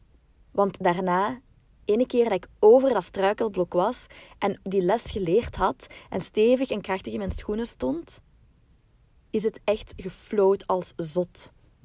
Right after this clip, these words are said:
En ik ben echt heel erg in alignment nu. En mensen sturen mij om samen te werken. En ik heb meer klanten dan dat ik opgeschreven had op mijn manifestatielijstje. En ze komen vanzelf en het zijn mijn ideale klanten.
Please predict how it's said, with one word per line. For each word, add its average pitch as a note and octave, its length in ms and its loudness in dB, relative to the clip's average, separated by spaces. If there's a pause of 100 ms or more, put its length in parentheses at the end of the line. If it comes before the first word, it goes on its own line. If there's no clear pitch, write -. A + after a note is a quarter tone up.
(760)
En G3+ 120 2
ik F#3+ 80 -2
ben F#3+ 220 4
echt G#3+ 220 -2
heel F#3 320 4
erg F#3+ 260 -2
in F#3+ 140 -8
alignment F3 480 -4
nu. D#3+ 260 -8 (300)
En G3 160 -2
mensen F#3+ 300 -2
sturen G3+ 360 -4
mij F3 160 -2
om G3 60 -6
samen F3 320 -6
te F3 120 -6
werken. F3 220 -8
En G3+ 80 -10
ik - 80 -10
heb F3+ 100 -6
meer G#3+ 280 0
klanten C4 540 -2 (300)
dan G3 160 0
dat G3+ 120 2
ik G3 180 -4 (180)
opgeschreven F3+ 640 0
had E3+ 140 -6
op F3 60 -10
mijn F3+ 120 -6
manifestatielijstje. F3 1120 -8 (300)
En A3+ 160 2
ze A#3 80 -6
komen G#3+ 240 0
vanzelf F#3 520 -4
en G3 100 -6
het F#3+ 80 -10
zijn F#3 120 -2
mijn F3 120 -4
ideale F3 440 -4
klanten. E3+ 500 -8